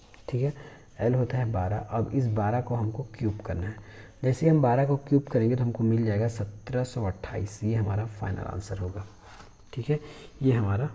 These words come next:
final answer होगा। Next question चलते हैं, तो दो सौ तैंतालीस, यही question दोबारा repeat हो गया क्या? दो सौ तैंतालीस ये,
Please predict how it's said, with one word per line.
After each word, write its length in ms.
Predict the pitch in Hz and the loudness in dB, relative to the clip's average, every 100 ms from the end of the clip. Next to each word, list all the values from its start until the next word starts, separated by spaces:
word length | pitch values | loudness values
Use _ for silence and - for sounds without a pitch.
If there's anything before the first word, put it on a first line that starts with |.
| - - | -10 0
final 280 | 123 98 80 | 4 4 0
answer 320 | 87 - 92 | -4 -6 -4
होगा। 280 | 87 85 90 - - - - - - - - - - - - - - - - - - - - - - | -4 -4 -6 -10 -20 -20 -20 -20 -20 -20 -20 -20 -20 -20 -20 -20 -20 -20 -20 -20 -20 -20 -20 -20 -2
Next 260 | 127 151 - | 2 2 0
question 240 | 156 143 | 0 0
चलते 340 | 131 110 101 104 | 2 2 2 0
हैं, 220 | 127 - | 0 2
तो 300 | 135 131 - | 2 2 0
दो 180 | 127 123 | 0 2
सौ 140 | - 127 | 0 2
तैंतालीस, 600 | 117 113 107 120 131 135 | 4 4 4 4 2 4
यही 120 | 135 | 4
question 340 | 135 123 127 | 4 2 4
दोबारा 260 | 117 110 117 | 4 4 2
repeat 240 | 113 127 123 | 0 -2 2
हो 60 | |
गया 160 | 117 117 | 2 2
क्या? 220 | 127 131 - - - - - - - - - - - - - - - - - - - - - - - - - 165 - 160 - - - 185 175 - - - - - - - | 2 -2 -4 -16 -20 -20 -20 -20 -20 -20 -20 -20 -20 -20 -20 -20 -20 -20 -20 -20 -20 -20 -20 -20 -20 -20 -20 -20 -20 -20 -20 -20 -20 -20 -18 -16 -18 -18 -20 -20 -12 -4
दो 140 | 110 | -2
सौ 80 | 107 - | -2 -6
तैंतालीस 440 | 98 - 98 - | -8 -6 -6 -6
ये, 120 | 104 | -8